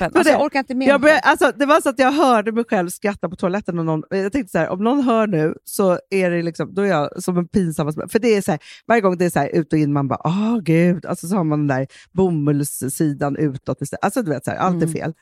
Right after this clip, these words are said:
Speaker 1: Men string bak och fram och string i muttis, det är fan botten.
Speaker 2: Det är botten.
Speaker 1: <laughs> Hur,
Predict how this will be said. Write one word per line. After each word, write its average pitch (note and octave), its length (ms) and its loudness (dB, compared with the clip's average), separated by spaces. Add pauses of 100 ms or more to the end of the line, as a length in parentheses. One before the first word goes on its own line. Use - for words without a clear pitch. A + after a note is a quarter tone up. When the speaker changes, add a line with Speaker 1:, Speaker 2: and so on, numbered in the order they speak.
(380)
Speaker 1:
Men G3+ 160 2
string A#3 760 -2 (160)
bak A3 280 2
och B3+ 100 0
fram C4+ 580 2 (200)
och G#3+ 80 2
string G3 420 2
i F3 40 2
muttis, F#3 480 0
det - 80 2
är G#3+ 60 2
fan D3 400 -2
botten. - 500 -2 (200)
Speaker 2:
Det B3+ 200 2
är D4+ 40 0
botten. G3+ 420 2
Speaker 1:
<laughs> - 60 -12
Hur, D#4+ 180 2